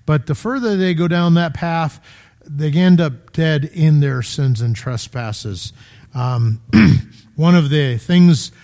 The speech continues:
that fathers probably ought to warn, uh, young men about when it comes to,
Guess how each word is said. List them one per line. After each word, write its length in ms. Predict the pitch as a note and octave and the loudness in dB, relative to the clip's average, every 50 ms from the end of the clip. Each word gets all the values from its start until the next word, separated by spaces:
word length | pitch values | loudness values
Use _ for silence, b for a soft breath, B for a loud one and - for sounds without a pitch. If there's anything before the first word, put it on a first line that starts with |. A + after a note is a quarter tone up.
| B B B B B - | B B B B B -6
that 120 | C#3 B2+ | -6 -6
fathers 480 | - - D#3+ D#3+ E3 D#3+ E3+ D#3+ C#3 - | -4 -4 -2 -2 -2 -2 -2 -4 -4 -6
probably 480 | - - F3 F3 E3+ E3+ F3 F3+ F3 | -6 -4 -4 -4 -2 -2 -2 0 0
ought 180 | F3 E3+ F3+ F#3 | 0 -2 -2 -2
to 80 | F#3+ | -2
warn, 680 | F3+ D#3 C#3+ C#3+ E3+ F#3+ G#3 G#3 G3 E3+ D3 C3 A2 F#2 b b b b b b b - | -4 -2 0 0 0 2 2 4 4 4 4 2 0 -2 b b b b b b b -10
uh, 160 | C3+ B2+ B2 | -6 -6 -4
young 460 | B2 B2 B2 C3+ D3+ D#3+ E3 E3 D#3 | -4 -4 -2 0 2 4 4 6 6
men 200 | D3 D#3 E3+ F3 | 4 4 4 2
about 380 | E3+ D#3 A#2 A#2+ A2+ G#2+ G#2+ A2+ | 0 0 0 -4 -6 -6 -8 -8
when 140 | A#2+ C3 C3+ | -6 -6 -6
it 100 | B2 - | -6 -8
comes 420 | - - E3 E3 E3 D#3 - - - | -6 -2 0 2 2 2 2 0 -4
to, 380 | - D3+ C#3+ C3+ C3 B2 G#2+ | -4 -4 -2 -2 -2 -4 -6